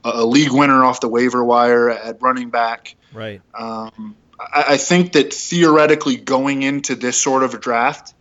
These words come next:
Speaker 1: the best approach is zero running back. But I think that there's a lot of different ways to win in fantasy. I mean, and zero running back i-, is not foolproof. I mean, some of the guys who went zero running back last year finished, like, last or second to last.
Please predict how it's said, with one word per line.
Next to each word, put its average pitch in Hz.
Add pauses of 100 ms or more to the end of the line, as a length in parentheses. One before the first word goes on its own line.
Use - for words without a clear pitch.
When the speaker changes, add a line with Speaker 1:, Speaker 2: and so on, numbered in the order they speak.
Speaker 1:
the 131
best 131
approach 123
is 117 (240)
zero 117
running 107
back. - (260)
But 147
I 143
think 170
that 143
there's 147
a 143
lot 147
of 135
different 139
ways 139
to 131
win 135
in 123
fantasy. 117
I -
mean, 120
and 120 (300)
zero 147
running 147
back 143
i-, -
is 127
not 135
foolproof. 143
I 120
mean, 120
some 139
of 143
the 139
guys 139
who 139
went 135
zero 135
running 139
back 135
last 139
year 147 (340)
finished, 139
like, 123
last 117
or 117
second 127
to 117
last. 107